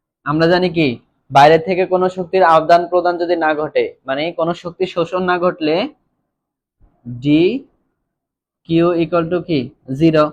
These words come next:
কারণ বাইরে থেকে ডি কিউটা কি? আমাদের শোষিত শক্তি। যেহেতু জুল থমসন প্রক্রিয়া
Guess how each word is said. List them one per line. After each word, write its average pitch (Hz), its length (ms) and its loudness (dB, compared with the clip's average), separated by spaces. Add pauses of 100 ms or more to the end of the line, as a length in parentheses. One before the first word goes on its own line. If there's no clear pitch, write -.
(320)
কারণ 151 160 0
বাইরে 151 280 4
থেকে 185 200 2 (220)
ডি 151 160 -4
কিউটা 185 300 0
কি? 185 80 -4
আমাদের 156 260 0 (100)
শোষিত 160 360 -6 (540)
শক্তি। 139 380 0 (520)
যেহেতু 160 260 0 (100)
জুল 175 140 2
থমসন 196 300 -4
প্রক্রিয়া 190 260 -2